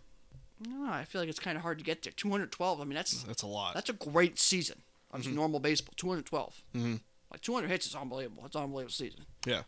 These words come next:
Speaker 1: So two hundred twelve hits, I mean, that's the whole season of just pinch hitting. That's
Speaker 2: Yeah, it's pretty good.
Speaker 1: yeah,
Speaker 2: <laughs>
Speaker 1: that, that's, that, that is pretty good. So, but yeah, Lenny Harris, most pinch hits and pinch hit hits in L B history. That's, uh,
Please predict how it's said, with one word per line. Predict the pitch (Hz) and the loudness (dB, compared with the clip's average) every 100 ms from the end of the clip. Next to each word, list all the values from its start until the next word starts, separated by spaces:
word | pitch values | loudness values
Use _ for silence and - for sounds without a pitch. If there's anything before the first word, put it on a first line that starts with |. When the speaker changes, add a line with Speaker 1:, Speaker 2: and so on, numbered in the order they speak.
| - - - - - - | -10 -20 -20 -20 -18 -8
Speaker 1:
So | - 110 | -4 -4
two | - 208 | -2 -4
hundred | 131 | -2
twelve | 151 156 | 0 0
hits, | 160 175 | 2 0
I | 123 | -2
mean, | 131 | -4
that's | 156 - | -4 -4
the | |
whole | 143 123 | -6 -4
season | - 147 135 107 | -2 0 -2 -4
of | |
just | 110 - | -6 -10
pinch | - 104 | -10 -8
hitting. | 147 87 107 | -8 -8 -8
That's | 117 - - - _ _ _ _ _ _ _ - - | -8 -6 -8 -8 _ _ _ _ _ _ _ -12 -6
Speaker 2:
Yeah, | 104 | -6
it's | - | -6
pretty | - 117 | -6 -4
good. | 113 113 - _ _ - | 0 -2 -2 _ _ -6
Speaker 1:
yeah, | 127 | -2
Speaker 2:
<laughs> | |
Speaker 1:
that, | 156 156 | 0 -2
that's, | 127 147 | -4 -6
that, | 139 156 | -6 -8
that | - 156 | -6 -4
is | 165 | -4
pretty | - 120 | -4 -6
good. | 123 113 | -6 -6
So, | - 151 139 143 - _ _ - _ - | -4 -2 -4 -6 -14 _ _ -20 _ -14
but | - | -4
yeah, | 240 226 - - | -4 -4 -8 -8
Lenny | 170 190 | -4 -2
Harris, | 185 185 165 - - _ _ - | -2 -2 -2 -4 -6 _ _ -10
most | 151 - | -8 -8
pinch | 190 170 | -8 -6
hits | 165 160 | -6 -6
and | 123 120 147 - - - | -8 -10 -12 -20 -20 -10
pinch | 185 202 | -8 -6
hit | - - - | -4 -6 -6
hits | 139 120 - - - _ - | -10 -8 -8 -10 -18 _ -12
in | 135 | -8
L | 139 | -8
B | 139 | -8
history. | 131 - 65 | -8 -6 -6
That's, | 110 - - | -8 -8 -6
uh, | 123 | -6